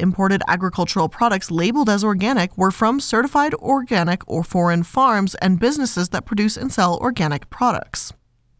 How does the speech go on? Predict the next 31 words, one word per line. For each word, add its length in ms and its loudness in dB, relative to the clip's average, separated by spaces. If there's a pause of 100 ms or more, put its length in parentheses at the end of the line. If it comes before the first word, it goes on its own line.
(140)
Further, 640 2 (100)
imported 480 2
agricultural 680 0
products, 540 -2
whether 200 2
organic 520 0
or 120 -2
conventional, 800 0
are 180 2
sometimes 540 -2
fumigated 580 0
at 140 0
U 180 0
S 140 -2
ports 300 -2
of 160 0
entry 320 0
to 100 -6
prevent 360 0
prohibited 580 0
pests 320 0
from 160 -4
entering 340 0
the 100 2
United 380 -2
States. 480 -4 (800)
A 140 2
M 120 4
S 180 0
has 180 0
not 400 2